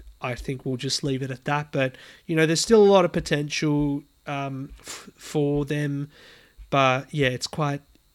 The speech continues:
interesting that this is probably the second circuit we've been to this season that has high-speed corners. Um, and even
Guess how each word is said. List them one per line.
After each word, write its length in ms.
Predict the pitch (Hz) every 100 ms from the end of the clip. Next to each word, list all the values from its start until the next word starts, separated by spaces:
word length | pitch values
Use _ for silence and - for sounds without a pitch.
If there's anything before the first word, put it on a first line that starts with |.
| _
interesting 800 | 160 139 143 - 139 135 131 131
that 380 | 131 135 131 131 _ _ _ - - _ _ _ _ -
this 260 | 151 139
is 60 | 135
probably 260 | - 135 135
the 80 |
second 680 | 131 - 143 - 143 131 127 - - _ _ _ _ _ _ _ -
circuit 400 | - 139 127 -
we've 160 | 151
been 200 | 131 131
to 160 | 135 135
this 160 | 127
season 580 | - 135 131 127 139 127
that 160 | 135 135
has 460 | - 131 127 123
high-speed 640 | - - 131 123 139 131 -
corners. 640 | - 131 127 127 127 - - - - _ _ _ _ _ _ _ _ _ -
Um, 840 | 143 131 131 131 131 131 127 135 - _ _ - -
and 520 | 139 135 135 131 127 - _
even 760 | 151 147 139 135 131 131 131